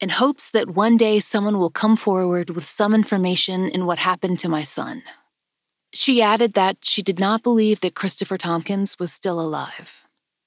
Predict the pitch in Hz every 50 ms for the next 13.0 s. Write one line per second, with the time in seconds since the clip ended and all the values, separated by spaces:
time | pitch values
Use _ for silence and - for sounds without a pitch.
0 | _ _ _ _ _ _ _ - - 247 262 269 269 - 339 349 320 - - -
1 | 233 226 226 233 - - 202 208 - 190 185 - - 208 202 202 - - 190 190
2 | 165 - 175 180 180 - - 180 165 170 175 170 165 165 - - _ _ _ 208
3 | 208 190 - - - - 240 262 269 294 294 - - - - 285 269 240 220 180
4 | 196 190 180 - - - - 170 165 156 147 - - - - - 170 202 196 165
5 | - - - - 233 233 262 277 294 285 240 220 214 214 - - 226 214 - -
6 | 190 175 - - 202 202 220 208 - - 226 226 226 - - - - 190 190 202
7 | 196 202 190 - - 196 175 165 - - 165 151 - - _ _ - - - -
8 | - _ _ _ _ _ _ _ _ _ _ _ - 214 214 208 208 208 208 -
9 | - - - - 262 254 294 285 269 269 285 277 247 220 - - - 208 196 190
10 | 220 240 233 - 214 196 170 - - 185 180 - 214 - - 202 196 196 208 208
11 | 202 - 247 240 240 233 226 - - - _ _ - 226 202 202 196 - - -
12 | - - 269 233 269 247 214 208 190 190 - - - 170 156 147 147 147 143